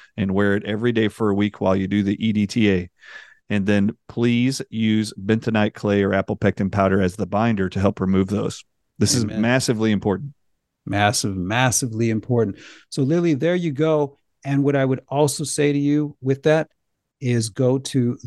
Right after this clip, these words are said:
Speaker 2: the doctor ardis show dot com, T H E D R A R D I S S H O W dot com, where he is selling the best E D T A you can get. And he's about to up level with Doctor Group shortly thereafter.
Speaker 1: Yes,
Speaker 2: All
Speaker 1: I am.
Speaker 2: right. So go to
Speaker 1: Uh, doc-
Speaker 2: places where you can trust.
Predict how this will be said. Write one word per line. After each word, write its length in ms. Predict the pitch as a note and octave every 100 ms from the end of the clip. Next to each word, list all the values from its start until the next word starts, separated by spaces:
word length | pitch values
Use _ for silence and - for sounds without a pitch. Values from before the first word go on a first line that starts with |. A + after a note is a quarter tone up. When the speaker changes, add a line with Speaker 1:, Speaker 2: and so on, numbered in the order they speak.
| F#2+
Speaker 2:
the 460 | C3 C3 D#3+ G3+ - G2
doctor 560 | A#2 A#2+ - D3 - - -
ardis 520 | A2 B2+ D#3 D3+ - _ _ _ _
show 520 | - - B2 A2 A2+ A#2
dot 360 | G2+ A2 A2+
com, 460 | - A#2 F#2+ A2 C3 _ _
T 160 | - B2
H 240 | C#3 C#3
E 180 | C#3 C3+
D 240 | A2+ A#2+ C3+
R 300 | C3 C#3 -
A 140 | A#2+ C3
R 160 | C#3
D 180 | C3+ C#3+
I 140 | C#3
S 340 | C3 C3+ C3 - A2
S 220 | B2 C#3+
H 220 | C#3 C#3
O 140 | C#3
W 440 | D3 A#2+ G2 G2+ G#2+
dot 220 | - B2 -
com, 400 | C3+ A#2 G#2 G#2+ - _ _
where 160 | B2 G#2+
he 180 | A2 B2+
is 140 | A#2+
selling 760 | - C3+ C#3+ C3+ A2+ G2+ G2 - _
the 260 | G2 A#2+ C3
best 420 | B2+ C3 A#2+ -
E 120 | B2+
D 140 | B2+ C3
T 260 | - C3
A 140 | A2 A2
you 160 | A2
can 200 | G#2+ G#2+
get. 280 | G#2 C3+ D3 _ _
And 220 | G#2+ G#2+ A#2
he's 200 | A2 A2+
about 320 | F#2+ A2+ G#2
to 100 | - A#2+
up 220 | C3+ B2+
level 320 | A2+ G#2+ G#2
with 140 | G#2
Doctor 320 | - A2 - F#2
Group 340 | A2+ A2+ -
shortly 380 | - A#2 D#2+ G2+
thereafter. 680 | G2+ G2 F#2 F#2 - - -
Speaker 1:
Yes, 180 | F#2 G2
Speaker 2:
All 80 | G#2+
Speaker 1:
I 20 |
am. 60 |
Speaker 2:
right. 180 | B2 A#2+
So 320 | - B2 A2
go 220 | - A#2 C3
to 60 |
Speaker 1:
Uh, 40 | A#2+
doc- 60 |
Speaker 2:
places 400 | B2 C#3 C3+ C3
where 120 | A#2 A2+
you 120 | A2+
can 120 | A2+
trust. 440 | - E2 - -